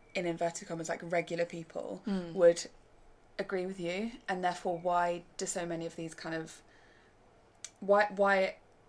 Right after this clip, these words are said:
Speaker 1: do we find that so many spaces now online are taken up by people who are providing this sort of content when
Speaker 2: Yeah. I think it's just in a way, like, satisfying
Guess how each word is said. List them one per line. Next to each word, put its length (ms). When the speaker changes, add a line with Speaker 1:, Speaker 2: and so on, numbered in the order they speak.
Speaker 1:
do 80
we 120
find 640
that 180
so 200
many 180
spaces 580
now 200
online 360
are 40
taken 300
up 200
by 100
people 280
who 140
are 60
providing 420
this 140
sort 200
of 60
content 440
when 200
Speaker 2:
Yeah. 380
I 80
think 160
it's 140
just 140
in 100
a 80
way, 180
like, 160
satisfying 920